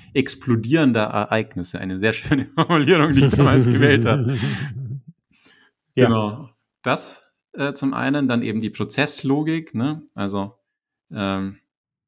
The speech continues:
Speaker 1: immer wieder zu reflektieren im Machen, ähm, das Wie, wie wir Dinge machen, be-, äh, gewinnt an Bedeutung. So eine, immer wieder so eine Dialektik von, man muss jetzt auch mal schließen und was machen
Speaker 2: Ja.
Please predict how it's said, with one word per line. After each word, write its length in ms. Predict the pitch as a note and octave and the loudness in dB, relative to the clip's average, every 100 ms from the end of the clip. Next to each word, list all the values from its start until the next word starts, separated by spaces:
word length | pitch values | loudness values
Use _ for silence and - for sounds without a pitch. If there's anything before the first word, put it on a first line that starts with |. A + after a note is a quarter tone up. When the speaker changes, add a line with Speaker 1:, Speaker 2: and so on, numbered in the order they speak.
| _ _ _ - | _ _ _ -10
Speaker 1:
immer 220 | B2 A#2+ A#2 | -2 0 2
wieder 320 | A#2 G#2 F#2+ | 2 0 -2
zu 140 | - | -4
reflektieren 800 | A2 G#2 A#2 A2+ - D3 D3+ D3+ | -4 -4 -6 -8 -4 0 0 -2
im 140 | B2 A2+ | -4 -2
Machen, 480 | B2+ C3 C#3+ D#3 - - _ _ _ _ _ - | -2 0 0 0 -4 -16 _ _ _ _ _ -6
ähm, 520 | A2 G#2+ G#2 A2 C3 | -2 0 -2 -6 -10
das 160 | G#2 - | -10 -6
Wie, 600 | G#2+ B2+ D#3+ E3+ F3 - - | -2 0 2 2 0 -6 -8
wie 240 | A2+ C3+ D3+ | -2 0 2
wir 140 | C#3+ | 0
Dinge 240 | C#3+ D3 C#3 | 0 0 2
machen, 360 | C#3 C3+ C3+ | 0 -2 -6
be-, 160 | C3+ - | -6 -8
äh, 240 | B2 A#2 | -6 -6
gewinnt 320 | A2 A#2 B2+ C3+ | -6 -4 -4 -4
an 140 | A#2 | -6
Bedeutung. 640 | A2 A#2 B2 C3 B2+ C3 - _ _ - _ - | -4 -4 -4 -2 -4 -4 -10 _ _ -20 _ -8
So 120 | A2 | -2
eine, 160 | A2 G#2+ | -2 -2
immer 460 | - - B2+ B2 | -6 -6 -2 0
wieder 220 | A#2 A#2+ | 0 0
so 60 | A2+ | 0
eine 100 | A2 | -2
Dialektik 640 | A2 A2+ A2+ C3 - C3+ C3+ | -2 -4 -2 -4 -4 -4 -4
von, 260 | - A2+ A2+ | -4 -2 -2
man 140 | A2 | 0
muss 160 | A#2+ A#2+ | 0 -2
jetzt 160 | A#2 | -8
auch 200 | A#2 A2+ | -8 -6
mal 220 | A2+ G#2+ G#2 | -4 -4 -4
schließen 600 | - B2+ D3 E3 E3+ D#3 | -8 -4 -4 -2 -4 -2
und 200 | A#2+ A#2+ | -4 -4
was 180 | A2 - | -6 -2
machen 320 | B2 C#3+ - | 0 0 2
Speaker 2:
Ja. 160 | - | 4